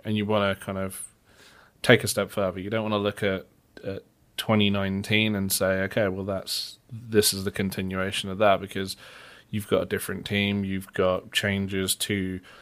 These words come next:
you know, what we know Lucci Ball as and, and Lucci's secondary plans, which, which aren't, you know,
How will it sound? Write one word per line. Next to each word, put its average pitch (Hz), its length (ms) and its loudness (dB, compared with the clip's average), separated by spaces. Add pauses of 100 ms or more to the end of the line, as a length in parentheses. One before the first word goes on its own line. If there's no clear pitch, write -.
(340)
you 107 80 0
know, 98 100 4
what 92 240 0
we 95 100 -4
know 92 200 -2
Lucci 95 380 0
Ball 92 280 -2
as 131 380 4
and, 92 260 -6
and 92 480 -8 (340)
Lucci's 98 720 -2 (500)
secondary 101 640 6
plans, 98 500 -2
which, - 520 0 (360)
which - 220 -10
aren't, 92 320 0 (260)
you 101 80 -4
know, 90 240 -6